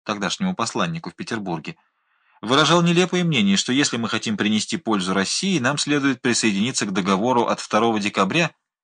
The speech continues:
дабы иметь право голоса в переговорах.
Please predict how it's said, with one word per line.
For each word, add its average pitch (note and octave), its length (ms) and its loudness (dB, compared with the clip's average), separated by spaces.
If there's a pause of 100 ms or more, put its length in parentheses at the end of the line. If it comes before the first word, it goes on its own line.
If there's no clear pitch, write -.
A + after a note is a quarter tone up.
(280)
дабы A2+ 400 2
иметь A#2+ 500 0
право F#2 360 4
голоса F3 520 -2
в - 80 -18
переговорах. B2 760 -2